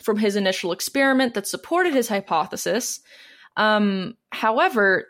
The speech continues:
there was still multiple confounding variables that could have affected results that weren't considered in the first experiment. And so as such, Ash conducted several variations of his classic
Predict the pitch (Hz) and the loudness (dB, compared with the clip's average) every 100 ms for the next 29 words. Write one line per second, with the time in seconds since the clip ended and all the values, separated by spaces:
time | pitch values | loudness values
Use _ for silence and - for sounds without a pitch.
0 | - 247 214 233 277 - 370 240 190 202 | 0 2 4 2 2 0 2 4 4 2
1 | 220 220 208 202 202 196 - 208 202 190 | -2 0 2 4 2 -2 -4 -2 0 0
2 | 185 185 160 165 185 214 226 220 185 - | -2 -2 0 2 2 2 0 0 -4 -6
3 | - 202 208 208 - 190 190 185 170 - | -4 -2 0 -2 -2 -4 -2 -6 -6 -2
4 | 165 220 - 202 180 190 - - - 233 | 0 0 -2 -4 -2 -4 -6 -12 -6 -2
5 | 226 269 285 - _ 220 220 208 - 202 | 0 0 -2 -8 _ 2 2 0 0 -2
6 | - 196 - - 170 185 311 403 - _ | -2 -6 -6 0 2 2 0 -4 -14 _
7 | - - - 233 226 220 - 240 277 - | -20 -20 -6 -2 2 2 2 2 2 0
8 | 185 262 - 202 220 240 - 226 208 208 | 0 0 -2 2 2 0 0 2 0 -2
9 | 240 - 202 196 196 165 170 220 320 - | -6 -2 0 0 0 2 2 2 2 0
10 | 240 202 196 180 175 160 - | 0 0 -2 -4 -2 -2 -6